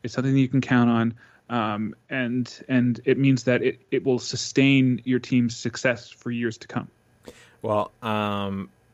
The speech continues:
Speaker 2: do you know if the Blue Jays have any other, uh,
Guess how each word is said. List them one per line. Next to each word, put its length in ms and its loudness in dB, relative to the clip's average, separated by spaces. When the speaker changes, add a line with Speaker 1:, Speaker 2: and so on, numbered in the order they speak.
Speaker 2:
do 140 -6
you 100 0
know 240 2
if 240 -6
the 100 -12
Blue 220 -4
Jays 300 -2
have 280 -6
any 280 -6
other, 480 -4
uh, 440 -6